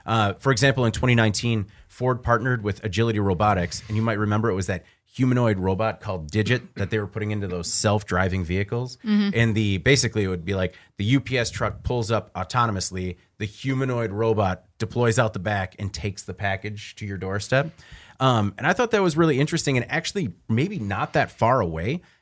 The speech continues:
Speaker 1: because in twenty twenty, Agility officially launched Digit for commercial sale, and Ford became its first customer, not only to investigate autonomous delivery applications, but also warehouse positions.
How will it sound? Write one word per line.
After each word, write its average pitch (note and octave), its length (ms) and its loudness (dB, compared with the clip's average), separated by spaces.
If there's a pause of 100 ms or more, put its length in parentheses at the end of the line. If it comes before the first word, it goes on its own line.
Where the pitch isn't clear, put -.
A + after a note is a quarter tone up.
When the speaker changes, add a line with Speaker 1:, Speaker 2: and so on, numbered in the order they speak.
Speaker 1:
because C#3 280 4
in C#3+ 100 4
twenty E3 280 2
twenty, D3+ 280 4
Agility C3 480 4
officially C#3+ 460 0
launched A2 500 0
Digit G#2 340 -4
for G#2 120 -2
commercial G#2+ 380 -2
sale, G2+ 400 0 (200)
and B2 140 2
Ford C#3 240 4
became A#2 320 -2
its - 100 -8
first A2 240 0
customer, F#2+ 420 2
not B2+ 220 4
only C#3+ 180 2
to C3 100 -4
investigate A2 580 0
autonomous G#2+ 420 -4
delivery B2 480 2
applications, G2 640 0 (280)
but C3 80 4
also C#3 340 4
warehouse G#2+ 520 -2
positions. D#3 600 -6